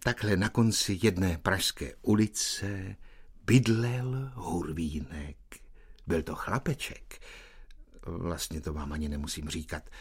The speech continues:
To jste určitě poznali z toho, že se jmenoval Hurvínek, že ano? I když to je taky jméno, co? Hurvínek. Slyšeli jste to někdy? Že slyšeli? No, tedy ne.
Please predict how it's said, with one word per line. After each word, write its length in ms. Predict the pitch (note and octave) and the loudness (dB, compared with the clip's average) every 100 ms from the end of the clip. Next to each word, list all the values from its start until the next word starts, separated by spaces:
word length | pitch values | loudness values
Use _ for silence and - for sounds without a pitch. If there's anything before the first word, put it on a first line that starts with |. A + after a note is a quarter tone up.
| - | -10
To 100 | - | -4
jste 140 | - | -2
určitě 360 | D2+ - F2+ E2 | -4 -4 -2 -2
poznali 380 | E2+ D#2 D2+ D2+ | -2 -2 -2 -2
z 100 | - | -2
toho, 200 | E2 E2 | -2 -2
že 120 | D#2 | -2
se 120 | - | -2
jmenoval 440 | D2+ D#2+ D#2+ D#2+ D#2 | -2 0 0 0 0
Hurvínek, 540 | F#2 G2 F2 D#2 - | 2 4 2 0 -4
že 120 | F#2 | -6
ano? 260 | E2+ D2 D2+ - - - - - - | -4 -6 -8 -12 -14 -14 -16 -16 -4
I 100 | F2+ | -4
když 440 | D2+ D#2+ - - - - - - - - - | -2 -4 -6 -10 -18 -20 -20 -20 -20 -18 -2
to 120 | E2 | -2
je 180 | C#2+ C2+ - - - - - - - | -2 -6 -12 -20 -20 -20 -20 -20 -12
taky 280 | - D#2+ - | -8 -6 -4
jméno, 440 | D#2+ D#2 E2+ E2+ D#2 | 0 2 0 -2 -6
co? 320 | - D#2 D2 - - - - - - - | -4 -4 -6 -10 -16 -14 -12 -12 -12 -16
Hurvínek. 1400 | - - F2+ F2+ - F2 E2 E2+ E2+ E2 E2+ D#2 - - | -8 2 4 2 0 -6 -2 0 0 -2 -4 -6 -10 -4
Slyšeli 440 | - G2+ F3+ E3+ | 2 4 4 0
jste 160 | - F3 | 2 0
to 120 | D#3 | 0
někdy? 440 | D3 C3+ - A#2 - - - - - - - | -4 -6 -6 -10 -10 -20 -20 -20 -20 -20 -16
Že 200 | - D#2 | -6 0
slyšeli? 840 | D2+ - G2 - C#3+ G3+ A3 G2 - - - _ - - - | 4 4 4 2 2 0 0 -4 -8 -20 -20 _ -20 -10 0
No, 200 | F2 D#2+ | 2 2
tedy 340 | - F2 F2+ | 0 0 0
ne. 320 | F2 F#2 F#2+ | -2 -6 -10